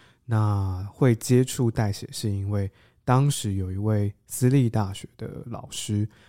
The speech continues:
他在这个国立大学，就是这个写手，他念书的学校兼课。那，呃，很刚好就是他在兼课这门课堂上面，这个教授就私下问写手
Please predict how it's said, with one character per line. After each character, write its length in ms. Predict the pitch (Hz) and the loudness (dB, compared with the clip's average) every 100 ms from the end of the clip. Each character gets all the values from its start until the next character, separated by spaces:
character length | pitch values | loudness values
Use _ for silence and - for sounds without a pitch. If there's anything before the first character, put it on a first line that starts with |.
| _ | _
他 140 | - 110 | 0 2
在 400 | 113 107 101 98 | 4 4 2 0
这 180 | 117 | 0
个 80 | 104 | -2
国 220 | - 101 | -2 0
立 100 | 117 | 2
大 220 | 113 104 110 | 2 0 -4
学， 180 | - - | -14 -6
就 100 | 113 | -2
是 60 | |
这 80 | 113 | 0
个 60 | 107 | 0
写 280 | - 98 113 | -2 -4 -4
手， 240 | - - - - _ | -6 -10 -14 -20 _
他 360 | - 107 104 107 | -2 0 0 2
念 180 | 143 113 | 2 2
书 140 | 113 | 0
的 80 | 101 | -2
学 160 | - - | -2 -8
校 180 | - 101 | -6 -4
兼 220 | 104 95 | -4 -4
课。 220 | - 107 - _ _ _ _ | -4 -8 -8 _ _ _ _
那， 420 | 143 143 131 117 - _ _ _ | 2 4 4 2 -2 _ _ _
呃， 180 | 113 104 | -4 -2
很 120 | 98 | -2
刚 240 | 95 127 135 | 0 2 2
好 240 | 104 110 | -2 -2
就 160 | - 110 | -2 -2
是 420 | - 110 104 101 _ _ _ - | 0 0 2 -2 _ _ _ -6
他 140 | 143 | 0
在 80 | 147 | 2
兼 240 | - 135 | 4 2
课 160 | 139 135 | 4 2
这 120 | 120 | 2
门 180 | 107 104 | -2 -4
课 180 | - 120 | -2 0
堂 220 | 107 98 | 0 -2
上 240 | 101 107 101 | 0 0 0
面， 200 | 104 110 _ _ - | -2 -4 _ _ 0
这 140 | 135 | 4
个 80 | 120 | 4
教 220 | 135 117 | 6 4
授 140 | 117 | 4
就 100 | 110 | 4
私 280 | 110 - 110 | 2 2 2
下 240 | 107 113 101 | 4 2 2
问 380 | 107 101 98 | 2 0 -2
写 260 | 101 - 104 | -6 -2 0
手 240 | 113 92 | 0 -4